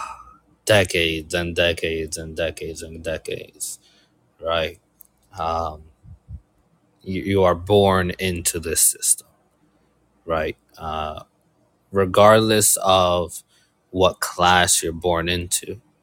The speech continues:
it's the fact that anywhere on that ladder of capitalism,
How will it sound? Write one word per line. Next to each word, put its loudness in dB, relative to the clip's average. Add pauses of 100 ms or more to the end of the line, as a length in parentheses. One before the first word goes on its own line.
(540)
it's 0
the -4
fact 0 (680)
that -4
anywhere 6
on 2
that 2
ladder 2
of -8
capitalism, -2